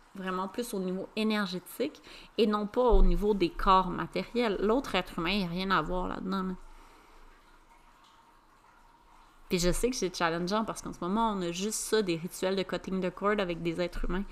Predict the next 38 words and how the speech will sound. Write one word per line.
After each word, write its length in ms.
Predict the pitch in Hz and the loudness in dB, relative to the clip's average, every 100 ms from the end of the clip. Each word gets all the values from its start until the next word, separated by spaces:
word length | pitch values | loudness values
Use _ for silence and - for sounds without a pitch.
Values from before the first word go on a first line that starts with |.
| - - - | -12 -14 -6
Mais 100 | 185 | -2
c'est 160 | 185 190 | 0 0
vraiment 440 | 175 165 180 190 - - - - | 0 -2 -2 -4 -8 -20 -20 -16
de 260 | 165 156 165 | -12 -4 -4
se 140 | - | -2
détacher 500 | 160 160 160 156 - | -4 -4 -6 -6 -4
des 220 | 202 170 165 | -2 -2 -2
égrégores 760 | 165 175 165 214 - - - - - - - | -4 -4 0 0 0 -6 -14 -18 -20 -20 -12
qui 100 | - | -4
sont 140 | - 185 | 0 2
liés 340 | 190 220 220 | 4 2 2
à 80 | 175 | 0
nos 140 | 165 165 | -2 -4
programmations, 720 | - 175 180 180 - 240 226 | -4 -2 -2 -2 -2 -2 0
à 80 | |
nos 300 | 175 170 165 | 0 -2 -2
implants, 300 | 180 180 196 | -2 -2 -2
à 100 | 190 | -2
nos 140 | 165 165 | -2 -6
croyances. 800 | - 208 208 208 180 - - - - - - - - - - | -6 -4 -2 -4 -8 -10 -14 -16 -20 -20 -20 -20 -16 -14 -4
C'est 200 | - 196 | 0 2
vraiment 280 | 196 220 | 4 4
ça 140 | 226 226 | 4 0
que 60 | |
je 120 | 202 180 | -2 -2
veux 80 | - | 0
amener 360 | 190 180 175 190 - - - - | 0 0 -4 -4 -4 -4 -4 0
dans 160 | 185 | 0
le 100 | 175 | 2
Patreon 580 | 170 185 - - 170 175 | 0 -2 -4 -4 -2 -2
Transcendo. 720 | 170 175 165 - 185 208 214 - - | -4 -4 -4 -4 -2 -2 -2 -4 -12
C'est 180 | - 185 | -6 -4
vraiment 320 | 185 180 180 | -2 -4 -4
tous 160 | - | -6
des 420 | 196 208 170 170 226 | -2 0 0 4 4
exercices, 1300 | 214 185 - 190 196 - - 302 - - - - - - - - - | 4 -6 -8 -4 -4 -4 -2 0 0 -2 -16 -20 -20 -20 -20 -20 -8
des 120 | - - | -2 -2
protocoles, 1000 | - 214 202 180 - 247 311 320 190 | 2 0 0 -4 -2 0 0 -2 -4